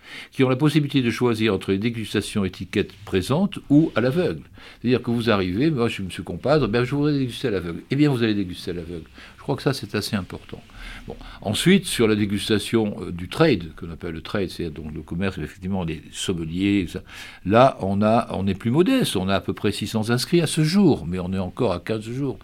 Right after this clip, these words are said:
des dégustations. Ça se passera au Château Montlabert. Et puis, précédant tout ça, la semaine prochaine, c'est la place de la Bourse,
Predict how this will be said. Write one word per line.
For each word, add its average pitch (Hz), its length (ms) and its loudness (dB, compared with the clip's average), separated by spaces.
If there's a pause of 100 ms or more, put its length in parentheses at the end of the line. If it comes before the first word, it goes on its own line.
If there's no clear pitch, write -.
(320)
des 92 80 -6
dégustations. 87 640 -8 (580)
Ça - 160 -4
se - 180 -6
passera 101 380 -2
au 113 40 -2
Château 104 280 -2
Montlabert. - 720 -6 (440)
Et 98 100 -2
puis, 220 380 4 (920)
précédant 104 440 0
tout 98 100 -10
ça, 185 160 2
la 175 80 -4
semaine 101 180 -2
prochaine, 160 460 -2
c'est 113 160 -4
la 90 100 0
place 131 220 0
de 87 80 -2
la 101 80 0
Bourse, 131 460 -4